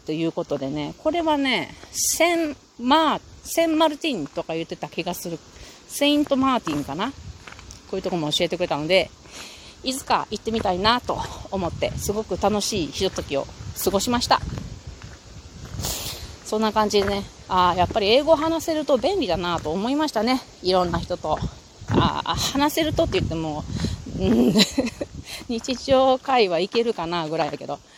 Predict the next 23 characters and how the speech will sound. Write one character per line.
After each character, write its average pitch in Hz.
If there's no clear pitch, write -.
あ 139
の、 139
楽 165
し -
か 151
っ -
た 131
で 143
す。 -
で、 240
今、 233
山 277
を 165
歩 165
き 240
な 208
が 151
ら 151
思 180
っ 175
て 190
た 160
の。 127